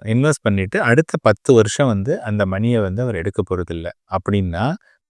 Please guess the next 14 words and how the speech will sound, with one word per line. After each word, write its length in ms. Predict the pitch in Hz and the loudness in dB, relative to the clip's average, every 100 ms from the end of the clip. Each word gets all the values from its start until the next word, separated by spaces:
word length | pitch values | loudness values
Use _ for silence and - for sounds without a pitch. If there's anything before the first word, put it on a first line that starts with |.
| _ - | _ -2
at 100 | 202 | 0
the 80 | 196 | 2
rate 280 | 107 127 139 | 4 2 2
of 140 | 151 - | 0 0
fifteen 400 | 110 - 135 123 | -6 0 2 2
percentage 540 | 104 - 117 107 92 | 0 0 2 2 2
வந்து 280 | 85 82 98 160 - _ _ _ _ - | -2 -4 -2 -4 -6 _ _ _ _ 0
அவருக்கு 280 | 110 110 104 | 4 4 4
கிடைக்கக்கூடிய 460 | 117 143 135 113 101 | 2 4 2 2 2
தொகை 240 | 101 110 | 2 2
வந்து 180 | 101 101 | 0 0
பார்த்தீங்கன்னா, 360 | 98 90 92 127 | -2 -2 -2 0
ஒரு 160 | 123 | 0
eleven 320 | 98 95 117 | 0 2 0